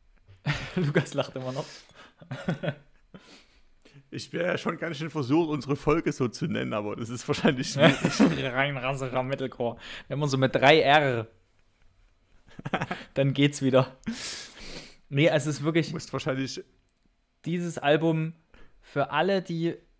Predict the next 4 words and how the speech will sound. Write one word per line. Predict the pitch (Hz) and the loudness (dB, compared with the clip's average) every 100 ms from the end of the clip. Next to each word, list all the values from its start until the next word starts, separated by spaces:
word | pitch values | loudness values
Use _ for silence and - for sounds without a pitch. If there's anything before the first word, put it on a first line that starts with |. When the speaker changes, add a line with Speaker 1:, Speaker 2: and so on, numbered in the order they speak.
| _ _ | _ _
Speaker 1:
Metalcore | 143 143 151 160 147 143 | 0 2 2 0 2 2
anhören, | 139 139 127 127 131 127 - _ - - _ _ - _ - - | 2 2 2 0 0 -6 -14 _ -20 -20 _ _ -20 _ -20 -20
finde | - - 143 139 | -14 -6 -2 -2
ich, | 135 - | -2 -6